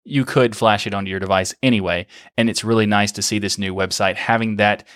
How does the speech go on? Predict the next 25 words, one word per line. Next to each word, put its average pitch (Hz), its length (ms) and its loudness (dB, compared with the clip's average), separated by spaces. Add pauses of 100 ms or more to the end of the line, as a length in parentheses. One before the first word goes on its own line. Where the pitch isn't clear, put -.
(120)
specific 127 720 -2
detail 104 580 -2 (200)
so 117 100 -4
that 104 80 0
you 113 120 2
can 107 140 -2
make 107 200 2
that 101 120 0
decision 95 380 -6
for 90 120 -10
yourself, 101 460 0
which 98 140 -8
is 90 120 -12
really 92 240 -4
cool. 85 360 -4 (360)
They 180 140 6
have 233 160 4
had 180 200 4
a 127 100 4
device 110 480 0
maturity 110 640 -2
scoring 117 500 -2
system 117 540 -4 (260)
to 120 140 0
explain, 113 640 -2